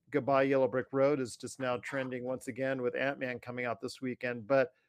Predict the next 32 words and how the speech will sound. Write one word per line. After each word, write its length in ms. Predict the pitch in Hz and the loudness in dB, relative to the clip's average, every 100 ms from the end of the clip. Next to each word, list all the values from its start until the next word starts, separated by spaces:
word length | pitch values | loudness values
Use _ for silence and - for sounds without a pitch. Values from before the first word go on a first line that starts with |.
| _ _ _ _ | _ _ _ _
I'm 160 | 151 165 | 4 4
saying 320 | - 226 220 | 6 4 6
right 180 | 196 180 | 4 6
now, 160 | 180 | 6
everybody, 440 | 170 156 147 156 156 | 6 6 6 6 6
when 160 | 147 | 4
it 100 | 151 | -2
comes 320 | - 175 185 - | -2 -4 -4 -6
to 180 | - 165 | -4 0
the 120 | 147 | 2
Lakers 460 | 139 151 147 156 | 4 2 0 -4
Fast 420 | - 151 135 131 - | -4 -2 -2 -2 0
Break, 340 | 143 139 139 | 2 2 0
it's 180 | 135 139 | -6 -8
just 300 | - 139 - | -6 -8 -8
truly 320 | - 175 160 | -2 2 2
great 280 | 147 151 151 | 2 2 2
having 300 | 139 143 135 | 0 -2 -2
you 140 | 139 135 | 0 2
all 100 | 131 | 2
here. 220 | 123 143 | 2 0
We 100 | 139 | 2
had 140 | 139 | 0
some 200 | - 131 | -2 0
record 360 | 147 170 160 139 | 2 2 0 -2
numbers 360 | 151 147 147 | 0 0 0
last 320 | - 135 131 - | 2 0 0 -2
week, 220 | 139 131 | -2 -2
and 100 | 127 | -4
we 120 | 127 | -4
hopefully 460 | 123 156 - 143 135 | -2 -2 -2 -2 -2
will 260 | 127 127 | -4 -8